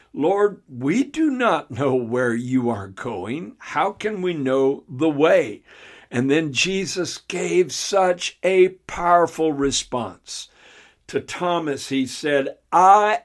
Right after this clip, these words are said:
am the way and the truth and the life, and no one comes to the Father but by me."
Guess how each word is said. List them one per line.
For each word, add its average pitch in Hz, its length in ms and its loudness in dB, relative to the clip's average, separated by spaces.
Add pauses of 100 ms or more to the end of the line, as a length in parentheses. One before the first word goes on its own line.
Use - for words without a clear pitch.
am 208 420 -2
the 139 120 4
way 110 580 -8 (380)
and 202 360 4
the 208 80 4
truth - 640 -4 (360)
and 180 360 2
the 180 120 6
life, 131 680 -2 (300)
and 139 440 0
no 175 200 6
one 120 540 4
comes 160 500 -2
to 147 140 -4
the 139 140 0
Father 120 720 0 (280)
but 131 480 2
by 117 380 -6
me." 117 420 -6